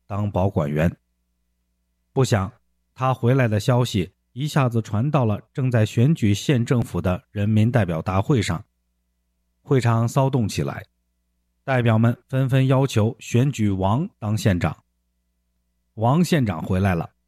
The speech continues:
他对我们好，我们要选他。”共产党所最不能容的，正是百姓拥护的干部。县委立即将此情况上报地委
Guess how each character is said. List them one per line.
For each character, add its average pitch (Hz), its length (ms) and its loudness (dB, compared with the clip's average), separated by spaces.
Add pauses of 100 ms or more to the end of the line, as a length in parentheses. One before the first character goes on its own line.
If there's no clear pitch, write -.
(180)
他 135 220 -2
对 143 140 2
我 101 160 0
们 117 160 2
好， 82 420 -2 (240)
我 104 100 -8
们 117 140 0
要 131 160 2
选 90 300 -6
他。” 110 340 -2 (1700)
共 131 200 0
产 127 160 2
党 117 240 2
所 110 240 2
最 139 220 2
不 107 160 -4
能 95 180 -2
容 90 220 -2
的， 104 180 0 (360)
正 131 180 -2
是 120 140 0
百 90 260 -2
姓 110 260 -2 (120)
拥 127 200 2
护 123 160 -2
的 82 140 -2
干 90 240 0
部。 80 240 -4 (1000)
县 131 260 2
委 117 160 2
立 127 180 2
即 113 160 0
将 127 240 2
此 - 160 -2
情 101 260 -2
况 123 380 -2
上 104 260 -2
报 95 200 -2
地 113 180 2
委 82 180 -2